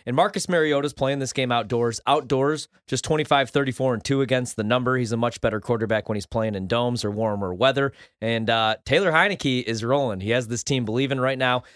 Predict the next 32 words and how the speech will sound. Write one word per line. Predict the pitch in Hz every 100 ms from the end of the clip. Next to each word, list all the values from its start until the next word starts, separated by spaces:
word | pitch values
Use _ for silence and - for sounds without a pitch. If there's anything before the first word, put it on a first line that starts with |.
| -
They | 214 240
have | 220 285
a | 147
lot | 117 147
of | 143
weapons | 127 123 113
on | 113
that | 113
offensive | 110 110 113 101
side | - 107
of | 98
the | 87
ball. | 90 85
It | 90
never | 123 160 165
made | 147 127
sense | 131 127
that | 120
they | 101
were | 110 107
that | 98 95
bad, | 90 87 92
even | 104 107
with | 98
Carson | - 110 107 104
Wentz | 104 -
pushing | 117 107 110
the | 101
ball | 98 95
down | 92
the | 92 90
field. | - 87 101